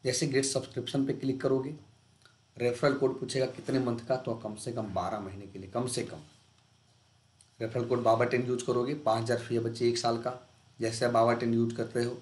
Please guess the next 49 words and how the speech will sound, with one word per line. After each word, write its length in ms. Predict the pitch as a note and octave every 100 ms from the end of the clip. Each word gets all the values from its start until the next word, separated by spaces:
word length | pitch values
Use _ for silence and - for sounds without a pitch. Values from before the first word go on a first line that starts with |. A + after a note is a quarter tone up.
| -
पाँच 180 | A2 A2
हज़ार 180 | A2+
से 160 | - A2+
घट 220 | A2+ G#2+
कर 100 | A2
ये 100 | A2
कितना 260 | - - E3
हो 100 | F3+
जाएगा, 300 | E3 A#2+ G2 - - _ -
पैंतालीस 440 | F#2+ F#2 E2+ D#2
सौ। 180 | - - - _ _ _ - C#3
आपके 180 | D3 G3
पास 180 | G3+ G3
कुछ 200 | G#3+ -
credit 320 | E3+ F#3 -
points 300 | E3 F3+ F3
होंगे, 220 | B2 - - - _ _ _ _ _ -
उससे 300 | D3+ - G3
भी 80 | F#3
आप 80 |
दस 220 | E3+ D#3+ -
परसेंट 240 | C#3+ D#3
का 60 | C#3+
rebate 280 | B2 B2+ A#2
उठा 200 | A2+ G2+
सकते 280 | - - F2
हो। 80 | E2+ - _ _ _ _ _ _ _ -
कैसे 200 | B2 D3
payment 320 | C#3 C#3 -
करें? 280 | C#3 E3 -
Credit 340 | A#2+ A#2+ C3
card, 200 | B2+ A#2+
debit 280 | A2+ A#2 A#2
card 120 | A#2+
जो 140 | A#2+
भी 80 | A#2+
आपके 240 | A2+ - -
पास 280 | A2 A2 C3+
है, 300 | - - -
अगर 180 | A2 A#2
credit 300 | A2+ A2+ A2+
card 160 | A#2
होगा 200 | A#2+ A#2
तो 120 | G#2+ -
ईएमआई 360 | G#2+ A2 A2+
में 140 | A2+ A2+
convert 340 | A2 A2+ A#2
हो 40 | A#2
जाएगा, 300 | A2+ A2+